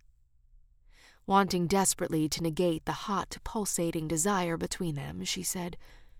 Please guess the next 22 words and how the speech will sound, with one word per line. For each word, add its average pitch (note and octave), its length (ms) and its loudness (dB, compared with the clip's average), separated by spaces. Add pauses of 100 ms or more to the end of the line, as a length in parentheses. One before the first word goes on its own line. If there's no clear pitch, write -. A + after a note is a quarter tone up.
(680)
"All G3+ 160 10
caps A3 400 0
is F#3 140 0
a F3 40 2
bit E3 160 0
much, E3 480 -2
don't F#3 200 -4
you F#3 40 -6
think?" - 360 -8 (1400)
He G#3+ 100 -2
frowned G3 480 6
for F3+ 140 2
a F3 60 4
split - 340 -2
second - 520 2
before E3+ 280 -2
he D#3+ 120 2
caught E3+ 300 -2
on E3+ 320 0
and E3+ 160 -6
grinned D#3+ 300 -2
again. D3 360 0